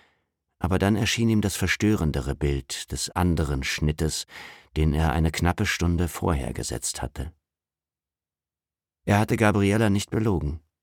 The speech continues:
Er war den Männern in die Gasse nachgelaufen,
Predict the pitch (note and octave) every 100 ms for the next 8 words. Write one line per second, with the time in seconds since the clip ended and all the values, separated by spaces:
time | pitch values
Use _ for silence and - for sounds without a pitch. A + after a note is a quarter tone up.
0 | _ _ - - - - F#2+ A2 A#2 G#2+
1 | G#2 G#2+ G#2 G#2 G2+ G2 - D#2 D#2+ D#2+
2 | D#2+ E2+ F2 F2 F2 G2